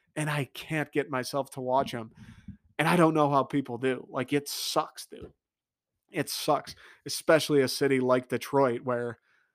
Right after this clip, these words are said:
it is a basketball city. The Pistons are a legendary brand. There are people there, like I said, who are watching them through the darkest days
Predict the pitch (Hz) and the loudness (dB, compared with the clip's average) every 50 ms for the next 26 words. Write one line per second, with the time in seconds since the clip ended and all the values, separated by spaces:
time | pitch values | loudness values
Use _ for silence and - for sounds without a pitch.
0 | _ _ _ _ _ _ _ 139 143 143 147 156 151 147 151 139 131 123 120 120 | _ _ _ _ _ _ _ 4 6 8 8 6 6 4 2 2 2 2 2 0
1 | - - 131 117 127 123 120 117 - - 139 131 127 123 113 117 - - 143 139 | -2 -6 -6 -2 -2 -2 -2 -2 -2 -4 -2 -2 0 -2 -2 -6 -4 -2 -2 0
2 | - - 143 135 135 151 147 139 135 139 139 127 127 131 131 127 135 131 131 135 | 0 0 0 0 2 6 8 8 8 8 6 6 4 2 2 2 0 -2 0 0
3 | 131 131 131 123 120 123 123 127 135 131 120 123 131 139 135 135 139 143 135 135 | 0 0 0 -2 -2 -2 0 0 0 0 0 0 0 2 4 4 4 4 4 4
4 | - 143 139 135 139 131 123 135 135 131 123 127 135 135 131 139 131 127 - - | 2 2 2 2 0 0 0 2 0 0 0 0 0 0 0 0 -2 -2 0 0
5 | 147 139 131 131 147 147 151 151 143 139 143 151 156 151 - 170 165 160 147 139 | 0 0 2 2 4 6 6 6 6 6 6 4 4 4 2 -2 -4 -4 -4 -2
6 | - 147 147 143 135 127 123 - 143 143 143 143 147 139 120 110 - 139 135 147 | -4 -2 -2 -2 -2 -4 -2 0 2 2 2 2 0 -2 -4 -4 -4 0 2 4
7 | 139 120 117 107 | 4 2 0 -6